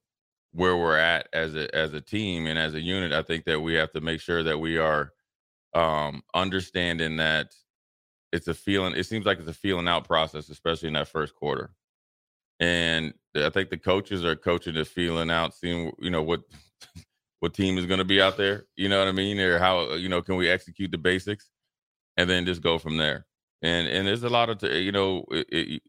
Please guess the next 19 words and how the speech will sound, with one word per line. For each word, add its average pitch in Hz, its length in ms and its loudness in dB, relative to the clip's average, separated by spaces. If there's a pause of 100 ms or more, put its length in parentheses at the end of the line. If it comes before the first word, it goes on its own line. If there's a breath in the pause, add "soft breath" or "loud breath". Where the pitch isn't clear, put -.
(140)
we 92 160 0
have 92 140 4
to 101 60 2
have 95 120 4
a 92 40 -4
little 95 180 0
bit 92 160 0
of 90 100 0
reality 87 400 2
too, 87 280 -2
is 78 120 -2
like, 80 240 0 (1300)
there's 98 120 0
been 104 140 4
a 98 40 4
lot 98 220 6
of, 92 160 4
like, 87 260 2
tur-, - 140 -4